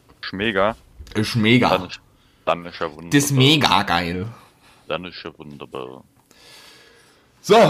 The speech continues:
Speaker 2: mittlerweile, wenn man mal so, äh, so allgemein so ein bisschen guckt, so langsam f-, fangen ja hier so lang die ganzen Jahresrückblicke auch im Fernsehen an.
Speaker 1: Ja.
Speaker 2: Letzte
Speaker 1: Spotify
Speaker 2: Woche
Speaker 1: Jahresrückblick kam erst.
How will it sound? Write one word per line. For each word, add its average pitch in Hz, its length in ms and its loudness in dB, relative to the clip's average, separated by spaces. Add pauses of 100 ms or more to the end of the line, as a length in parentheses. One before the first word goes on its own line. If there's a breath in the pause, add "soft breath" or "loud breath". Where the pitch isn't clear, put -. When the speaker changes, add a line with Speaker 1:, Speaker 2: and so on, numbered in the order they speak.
(160)
Speaker 2:
mittlerweile, 160 760 4 (220)
wenn 139 140 0
man 147 100 2
mal 131 220 2
so, 123 220 0
äh, 117 300 4
so 113 260 -2
allgemein 113 420 2
so 127 60 2
ein 123 40 0
bisschen 113 240 -6
guckt, - 540 -4 (460)
so - 140 -12
langsam 127 540 2
f-, 123 280 -4
fangen 120 200 0
ja 120 80 0
hier 120 140 0
so 104 80 -10
lang 107 260 -2
die 101 80 -8
ganzen 107 320 -2
Jahresrückblicke 117 840 2
auch 117 100 2
im 117 120 -4
Fernsehen 170 420 4
an. 98 300 0 (760 soft breath)
Speaker 1:
Ja. 80 300 -8 (480 soft breath)
Speaker 2:
Letzte 143 360 2
Speaker 1:
Spotify 147 160 -2
Speaker 2:
Woche 127 100 0
Speaker 1:
Jahresrückblick 123 640 -4
kam 85 260 -8
erst. - 420 -12